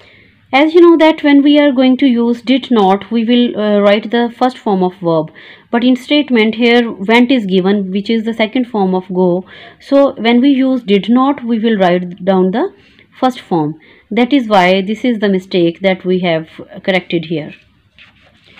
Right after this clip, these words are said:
Now look at the B part.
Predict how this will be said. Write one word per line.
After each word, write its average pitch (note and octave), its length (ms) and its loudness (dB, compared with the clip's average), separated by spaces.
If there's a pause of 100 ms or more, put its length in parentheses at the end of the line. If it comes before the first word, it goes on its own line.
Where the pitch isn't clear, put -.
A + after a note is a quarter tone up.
(880)
Now E4 200 2
look D4 220 2
at C#4 240 2
the C#4 260 2 (1000)
B A3 220 -4
part. D#3+ 380 -2